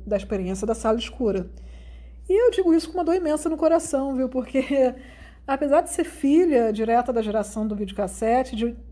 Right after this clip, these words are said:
de eu ter também uma fruição individual de certos filmes, foi dentro de uma sala de cinema que eu vivi meus melhores momentos como cinéfila. Eu até escrevi sobre isso, escrevi um texto dizendo que eu gostaria de morrer e viver eternamente dentro de uma sala de cinema.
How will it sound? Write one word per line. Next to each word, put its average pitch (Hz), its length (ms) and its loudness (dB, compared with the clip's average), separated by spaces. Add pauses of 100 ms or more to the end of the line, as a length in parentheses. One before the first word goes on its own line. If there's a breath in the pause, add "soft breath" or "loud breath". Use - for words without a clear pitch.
(160)
de 214 200 -2
eu 269 100 10
ter 269 320 0
também 233 220 -2
uma 240 120 -2
fruição 247 500 -4
individual 262 720 2
de 208 80 -6
certos 190 300 -8
filmes, 269 480 -4
foi 302 220 0
dentro 294 260 -2
de - 80 -8
uma 370 140 0
sala 233 180 0
de 208 80 -4
cinema 302 420 0
que 320 80 -8
eu 349 60 2
vivi 359 180 4
meus 359 200 -2
melhores 330 340 2
momentos 302 400 0
como 339 160 -4
cinéfila. 285 720 -4 (340 soft breath)
Eu 277 80 2
até 277 140 -2
escrevi 359 380 2
sobre 233 320 -2
isso, 185 240 -2
escrevi 226 240 -6
um 277 100 -6
texto 285 240 0
dizendo 285 260 -2
que 285 60 -4
eu 285 60 0
gostaria 269 320 2
de 220 80 0
morrer 247 680 2 (380 soft breath)
e 330 100 2
viver 294 380 6
eternamente 294 560 -2
dentro 294 160 -2
de 302 80 -10
uma 311 100 -4
sala 302 220 -4
de 294 60 -8
cinema. 277 580 -2